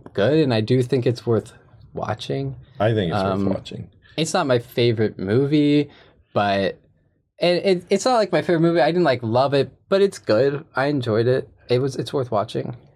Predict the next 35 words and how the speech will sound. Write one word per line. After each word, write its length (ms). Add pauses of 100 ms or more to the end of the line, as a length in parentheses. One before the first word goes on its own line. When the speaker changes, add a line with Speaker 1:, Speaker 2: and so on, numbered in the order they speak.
(120)
Speaker 2:
I 80
mean, 160
I 140
think 200
if 140
you're 140
a 40
fan 680 (220)
of 360 (920)
either 400
of 160
the 100
two 300
leads, 880 (640)
Speaker 1:
Yeah. 300 (160)
Speaker 2:
you 340
should, 340 (140)
it's, 260
you've 240
gotta 240
kinda 340
watch 360
it. 200
I 60
mean, 280
uh, 240
if 200
they 160
both 320
said 280
this 220
is 140
their 160
favorite 560
movie 640